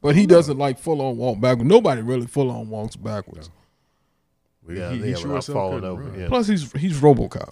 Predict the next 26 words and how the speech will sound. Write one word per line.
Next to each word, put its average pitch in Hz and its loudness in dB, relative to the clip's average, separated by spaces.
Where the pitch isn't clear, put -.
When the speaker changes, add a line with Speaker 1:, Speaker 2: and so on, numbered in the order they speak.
Speaker 3:
Yeah, 95 -8
he 98 -10
Speaker 1:
He 120 -14
Speaker 3:
could, - -8
Speaker 1:
doesn't 170 -2
really 151 -2
Speaker 3:
yeah. 139 2
Speaker 1:
have 135 0
to 120 -8
go 120 -4
backwards. - -12
He 131 -8
goes 127 -4
Speaker 2:
True. - -12
Speaker 1:
forward. 101 -6
Speaker 3:
That 98 -12
is 90 -12
true. 101 -6
Speaker 1:
RoboCop 143 4
versus 120 -8
Terminator. 110 -8
We 135 -4
did 165 0
this 170 -2
before? 170 -10
Speaker 2:
No. 80 -12